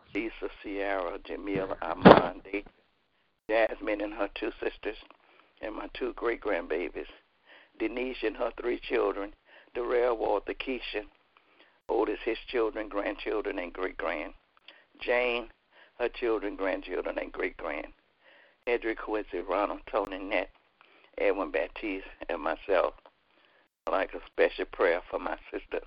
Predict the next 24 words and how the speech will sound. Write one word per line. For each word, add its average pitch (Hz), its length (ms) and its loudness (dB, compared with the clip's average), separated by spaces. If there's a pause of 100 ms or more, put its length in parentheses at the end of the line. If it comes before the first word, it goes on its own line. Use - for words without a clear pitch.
(640)
Jane 104 360 2
that's 95 220 -2
in 92 180 -4
Michigan. 92 500 -6 (1160)
Um, 92 260 2 (140)
she - 120 -6 (120)
fell 90 320 4
and 78 180 -4
broke 90 240 0
her 80 60 -6
hip, 92 340 0 (120)
so 67 180 -6 (640)
lift 101 240 0
her 104 80 6
up 104 220 4
in 104 100 -4
prayer. 87 420 4 (960)
My 90 80 -4
brother 92 440 4 (640)
Hedrick, 101 380 4 (1900)
he's 110 140 -4 (120)
in 101 120 -2
the 92 100 -6
hospital. 90 680 0